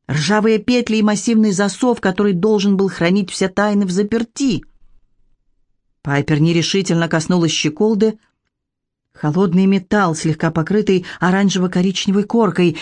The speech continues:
Не желая тратить время на размышления,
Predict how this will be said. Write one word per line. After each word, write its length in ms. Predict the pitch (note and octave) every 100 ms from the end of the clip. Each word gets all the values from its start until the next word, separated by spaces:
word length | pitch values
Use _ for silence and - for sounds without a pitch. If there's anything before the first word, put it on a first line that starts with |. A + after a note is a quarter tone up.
| - -
Не 160 | - F#3
желая 340 | F3 F#3+ F3 E3
тратить 380 | F3 E3 D#3
время 280 | D#3 F3 D#3+
на 80 | D#3
размышления, 760 | D3+ C#3+ D3+ - A3 A#3 A#3